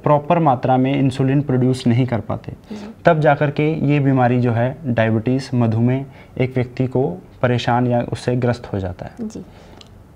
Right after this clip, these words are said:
Speaker 2: तो आप योगा में हमें ऐसे कौन से आसन बताएंगे जिससे कि हम डायबिटीज़ पे कंट्रोल पा सकें?
Speaker 1: आसन, आसनों की जब बात करते हैं तो इसमें basically हम लेकर चलते हैं ट्विस्टिंग पोजेस और कुछ ऐसे फॉरवर्ड बेंडिंग पोजेस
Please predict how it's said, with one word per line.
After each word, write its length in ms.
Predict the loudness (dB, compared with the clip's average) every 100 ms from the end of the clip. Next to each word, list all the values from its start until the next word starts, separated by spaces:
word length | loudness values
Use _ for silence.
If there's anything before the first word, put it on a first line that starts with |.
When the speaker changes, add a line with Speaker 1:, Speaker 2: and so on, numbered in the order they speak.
| -10 -6
Speaker 2:
तो 180 | -4 -4
आप 180 | -6 0
योगा 320 | 0 2 0
में 140 | 0 -2
हमें 300 | -2 -2 -4
ऐसे 240 | -8 -4 -6
कौन 280 | -2 -4 -2
से 140 | -2
आसन 360 | -4 -4 -2 -2
बताएंगे 480 | -4 -6 -2 0
जिससे 360 | 0 -4 -4 -6
कि 160 | -4 -4
हम 320 | -4 -4 -4
डायबिटीज़ 640 | -4 -2 -2 -2 -4 -6 -8
पे 100 | -6
कंट्रोल 520 | -6 -8 -2 0 0
पा 160 | -4
सकें? 380 | -12 -14 -18 -18 -20 -20 -20 -20 -8 2
Speaker 1:
आसन, 480 | 2 2 0 0 2
आसनों 360 | 0 2 0 0
की 120 | 0
जब 180 | 0 2
बात 200 | 0 0
करते 300 | -2 -4 -2
हैं 240 | -2 -4 -8 -20 -20 -8 -6
तो 120 | -4
इसमें 300 | -6 -2 0
basically 540 | 2 0 -2 -2 0 2
हम 240 | 2 2
लेकर 260 | 2 0 -2
चलते 320 | -2 -2 -2
हैं 160 | -4 -4 -4
ट्विस्टिंग 400 | -4 -2 -2 -2
पोजेस 540 | 0 0 0 -2 -6 -20 -8 -2
और 340 | 0 -2 -8 -20 -20 -4
कुछ 200 | -4 0
ऐसे 260 | -2 -2 -4
फॉरवर्ड 380 | 0 2 2 2
बेंडिंग 380 | 2 2 2
पोजेस 440 | 2 0 0 -2